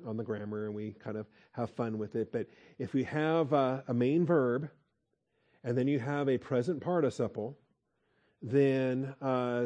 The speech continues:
the, the present participle coincides with, the action takes place at the same time as the main verb. In fact, a lot of times it defines the main verb.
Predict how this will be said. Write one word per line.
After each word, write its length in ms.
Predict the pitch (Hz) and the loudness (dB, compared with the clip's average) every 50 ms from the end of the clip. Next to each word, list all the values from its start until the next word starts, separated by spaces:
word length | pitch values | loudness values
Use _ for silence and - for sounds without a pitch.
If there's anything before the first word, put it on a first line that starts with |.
| 113 101 | 0 0
the, 380 | 127 123 120 120 117 120 123 104 | 2 2 2 2 2 0 -2 -2
the 80 | 107 107 | -4 -6
present 400 | - - 131 139 131 180 147 - | -4 -2 -2 0 0 -2 -2 0
participle 560 | 156 147 143 135 117 - 139 113 107 123 110 | 0 0 2 2 0 0 -2 -2 -2 -2 -4
coincides 960 | - - - 156 143 147 151 147 135 117 - 165 160 170 175 170 147 113 120 | -4 -6 -4 -2 0 0 0 -2 -2 -4 -6 -8 -6 -4 -2 -2 -2 -2 -2
with, 300 | 117 107 101 98 101 - _ _ _ _ - _ _ - | -2 -2 -2 -4 -8 -10 _ _ _ _ -20 _ _ 0
the 140 | 120 131 - | 0 0 2
action 540 | 131 131 139 160 165 - - 170 165 165 156 | 2 0 0 0 0 -2 -2 0 0 0 0
takes 300 | - 160 156 175 156 - | 2 2 2 0 0 -2
place 380 | - - 139 123 123 120 113 139 | 0 2 4 4 4 2 0 -2
at 160 | 127 117 - | -6 -4 -2
the 100 | 135 120 | -2 -2
same 380 | - - 139 127 135 151 160 | -2 -2 -4 -4 -2 -2 -4
time 460 | 139 - 165 143 123 117 113 120 131 - - - - - - | -4 -2 -2 -2 0 0 -2 -4 -6 -8 -12 -20 -20 -12 -4
as 460 | 123 120 123 120 120 120 120 120 - - - _ _ - | -2 0 2 2 2 2 0 -2 -4 -8 -20 _ _ 2
the 100 | 131 135 | 4 4
main 320 | 127 123 120 120 123 120 | 6 6 4 4 2 2
verb. 300 | 110 135 165 147 123 110 | 4 6 6 6 6 4
In 80 | 113 107 | 2 0
fact, 180 | 135 127 113 | 0 0 0
a 40 | 120 | 0
lot 180 | 113 117 120 127 | 0 0 0 0
of 100 | 120 - | 0 -2
times 340 | - 131 123 127 131 110 135 | -2 -2 -2 -2 -2 -2 -2
it 120 | 135 117 | -2 -2
defines 640 | 135 147 - - 160 175 185 170 143 127 123 113 - - - _ _ _ | -2 -2 -2 0 0 2 2 2 2 0 -2 -4 -8 -14 -20 _ _ _
the 120 | - 120 123 | -4 -2 0
main 340 | 120 123 120 117 113 110 95 | 0 0 0 0 -2 -2 -2
verb. 380 | 113 117 110 98 92 87 - | 0 0 0 0 -4 -8 -14